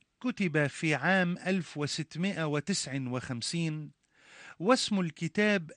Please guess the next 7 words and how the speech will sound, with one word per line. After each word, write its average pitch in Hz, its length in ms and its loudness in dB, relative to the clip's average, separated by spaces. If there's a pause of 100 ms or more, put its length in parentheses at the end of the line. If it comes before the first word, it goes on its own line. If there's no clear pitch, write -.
المسيح 170 680 2
الصامت 180 600 -2 (360)
تحت - 320 -2
وطأة 139 520 -2
العصا. 110 400 -6 (1120)
وهذا 220 420 6
العنوان 190 680 4